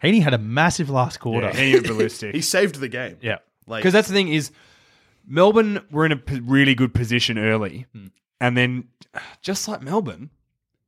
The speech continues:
Speaker 2: shit the bed.
Speaker 1: They Melbourned it.
Speaker 3: Sydney had a huge second quarter.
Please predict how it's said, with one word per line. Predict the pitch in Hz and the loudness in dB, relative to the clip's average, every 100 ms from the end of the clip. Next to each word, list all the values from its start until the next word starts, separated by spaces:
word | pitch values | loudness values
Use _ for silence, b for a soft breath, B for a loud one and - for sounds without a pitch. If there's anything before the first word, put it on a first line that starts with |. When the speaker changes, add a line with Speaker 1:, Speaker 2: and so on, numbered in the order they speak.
| _ _ | _ _
Speaker 2:
shit | - - 160 220 | -12 -6 0 0
the | 156 | 0
bed. | 123 180 113 135 | 2 4 4 2
Speaker 1:
They | 110 | 0
Melbourned | 113 117 110 104 | 2 2 2 -2
it. | 95 | -4
Speaker 3:
Sydney | - 151 180 | -2 -2 0
had | 165 156 | 0 0
a | 135 | -2
huge | 131 - - - 156 160 190 214 226 220 202 180 143 - | -6 -8 -10 -10 -12 -10 -4 2 4 4 2 -2 -6 -6
second | 151 127 117 107 | -6 -6 -8 -14
quarter. | 101 90 78 | -12 -12 -16